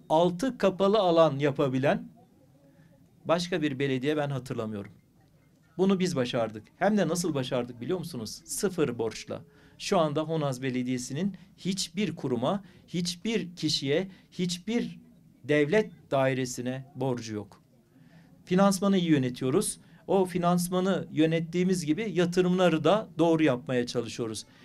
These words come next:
Öncelikli ihtiyaç Akbaş'taydı. Akbaş'ın bugüne kadar temel atılmamasının nedeni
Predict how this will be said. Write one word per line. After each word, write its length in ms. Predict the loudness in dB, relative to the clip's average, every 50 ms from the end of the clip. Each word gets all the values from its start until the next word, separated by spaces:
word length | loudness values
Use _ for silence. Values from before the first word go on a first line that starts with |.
| -20 -20 -20 -10 -2
Öncelikli 560 | 2 2 4 4 4 2 0 0 -2 0 0
ihtiyaç 360 | 0 0 2 2 2 2 2 0
Akbaş'taydı. 920 | 0 0 2 2 2 2 2 2 0 2 2 2 4 2 0 -2 -2 -4 -10 -20 -20 -20 -12 _ 2
Akbaş'ın 640 | 2 2 2 2 -2 0 0 0 -2 -2 -2 -2 -4
bugüne 280 | -2 0 0 0 0 0
kadar 320 | 0 2 4 2 2 2
temel 280 | -2 -2 0 2 2 2
atılmamasının 880 | 2 2 0 0 2 0 2 0 0 -2 -2 -6 -6 -6 -6 -8 -10 -12 -14 -10
nedeni 500 | -6 -2 -2 0 0 0 0 0 0 -2